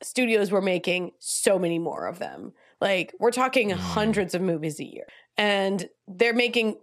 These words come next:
Speaker 1: pretty much straight genre stuff, right? They're making adventures, they're making musicals, they're making romances, they're making, like, slapstick comedies, and that's kinda it.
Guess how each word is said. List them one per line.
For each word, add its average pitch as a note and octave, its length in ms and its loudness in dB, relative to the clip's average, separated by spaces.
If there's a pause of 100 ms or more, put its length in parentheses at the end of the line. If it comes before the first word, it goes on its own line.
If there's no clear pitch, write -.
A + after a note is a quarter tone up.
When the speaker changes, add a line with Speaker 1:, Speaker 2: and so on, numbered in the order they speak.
Speaker 1:
pretty A4 200 0
much C4 220 2
straight A3+ 420 0
genre G3+ 440 2
stuff, - 400 -10
right? F#3+ 240 -2
They're F#3 100 0
making E3 340 -2
adventures, A#3+ 680 2
they're G#3 120 2
making E3+ 460 -4
musicals, F#3+ 800 0
they're F#3+ 120 0
making A3 380 -2
romances, F#3+ 720 0
they're G3+ 120 0
making, G#3 300 0
like, G#3+ 180 0
slapstick A3+ 520 0
comedies, F3+ 640 -4 (300)
and G#3 580 2
that's G3 480 4
kinda E3 480 -4
it. - 80 -10